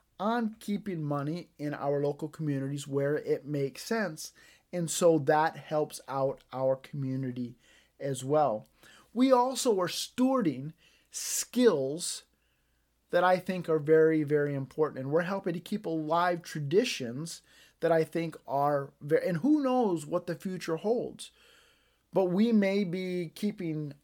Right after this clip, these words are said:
alive a particular breed of animal, helping to,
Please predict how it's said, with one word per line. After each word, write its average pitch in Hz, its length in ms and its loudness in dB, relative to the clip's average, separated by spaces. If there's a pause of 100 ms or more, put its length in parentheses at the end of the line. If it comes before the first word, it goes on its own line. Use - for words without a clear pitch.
(240)
alive 151 720 2
a 156 180 4
particular 156 640 -2
breed 160 520 -4 (120)
of 139 420 -2
animal, 185 520 -2 (160)
helping 151 420 -2
to, - 500 -16